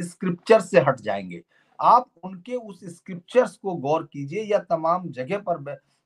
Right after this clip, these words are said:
और वो बहस आपको सब जगह मिल जाएगी। संजय जी, आपने वो तमाम बहसें देखी हैं और उन लोगों को आपने आमंत्रित भी किया है जो आजकल इस पर ज्यादा बेहतर तरीके से बात कर रहे हैं। उन लोगों ने उस बहस में साफ तौर पर साबित किया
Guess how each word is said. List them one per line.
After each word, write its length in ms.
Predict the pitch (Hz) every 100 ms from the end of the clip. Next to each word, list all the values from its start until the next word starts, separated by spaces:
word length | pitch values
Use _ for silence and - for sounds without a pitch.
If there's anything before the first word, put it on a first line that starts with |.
| 175
और 180 | 208
वो 120 | 220 233
बहस 320 | 175 185 208
आपको 300 | 190 175 220
सब 220 | 185 202
जगह 200 | 175 170
मिल 140 | 170 160
जाएगी। 240 | 160 175
संजय 300 | 175 170 175
जी, 100 | 180
आपने 280 | 180 156 170
वो 80 | 170
तमाम 340 | 156 151 156
बहसें 360 | 143 135 170 147
देखी 300 | 143 139 190
हैं 80 | 196
और 200 | 180 165
उन 60 |
लोगों 220 | 151 160
को 140 | 160 170
आपने 340 | 143 - 160
आमंत्रित 560 | 147 139 147 147 170 156
भी 100 | 147
किया 280 | 143 131 117
है 220 | 156 - _ _ 127
जो 160 | 147
आजकल 500 | 151 131 131 - 175
इस 120 | 143
पर 240 | _ 180 156
ज्यादा 360 | 139 139 156
बेहतर 320 | 160 127 127 -
तरीके 400 | 127 113 113 113
से 120 | 147
बात 240 | - - _
कर 160 | 80 85
रहे 100 | 82
हैं। 80 | 87 _ _ _
उन 200 | 180 233
लोगों 440 | 220 185 165 180 202
ने 220 | 220 220
उस 180 | 175 180
बहस 380 | 165 131 147 147
में 100 | 170
साफ 360 | 175 143 156 151
तौर 160 | 123 123
पर 200 | - 143
साबित 440 | - 120 120 147
किया 420 | - 113 113 139